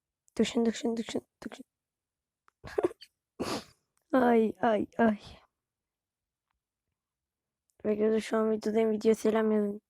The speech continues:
Ama hiç kimse yok klanımda. Gerçekten YouTuber mısın? Evet. Evet. Hat-, hatta şimdi izle videonu.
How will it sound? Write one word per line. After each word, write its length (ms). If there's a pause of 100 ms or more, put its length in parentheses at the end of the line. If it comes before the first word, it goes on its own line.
Ama 120
hiç 140
kimse 220
yok 100 (160)
klanımda. 480 (920)
Gerçekten 360
YouTuber 460
mısın? 300
Evet. 480 (1000)
Evet. 360 (1080)
Hat-, 760 (440)
hatta 680 (720)
şimdi 840 (600)
izle 800 (920)
videonu. 640